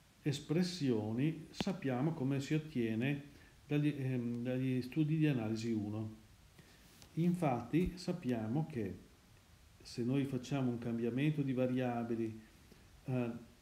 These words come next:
nell'argomento di, di un integrale, dobbiamo moltiplicare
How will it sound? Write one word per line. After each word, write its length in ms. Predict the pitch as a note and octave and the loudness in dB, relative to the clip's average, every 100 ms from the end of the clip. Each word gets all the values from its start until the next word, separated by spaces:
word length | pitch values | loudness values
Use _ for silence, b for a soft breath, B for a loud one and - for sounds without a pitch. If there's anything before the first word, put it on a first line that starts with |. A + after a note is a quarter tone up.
| - | -8
nell'argomento 840 | C#3 C3 B2 B2 A#2+ C3+ C#3+ C3+ | -2 2 2 2 2 4 4 2
di, 400 | B2 A#2 A2+ A2 | 2 0 0 -4
di 100 | A#2 | -4
un 100 | A#2+ | -2
integrale, 760 | A#2+ A#2 D#3 E3+ B2+ G#2+ A2 C#3 | -2 0 0 0 0 -2 -2 -2
dobbiamo 420 | D3 C#3 D3 A#2+ | 0 2 2 2
moltiplicare 1200 | A#2 C3+ C3+ - D#3 D#3+ D#3+ C#3+ A#2+ A2+ A2 A2 | 2 0 -2 -4 -2 -2 0 0 0 -2 -4 -6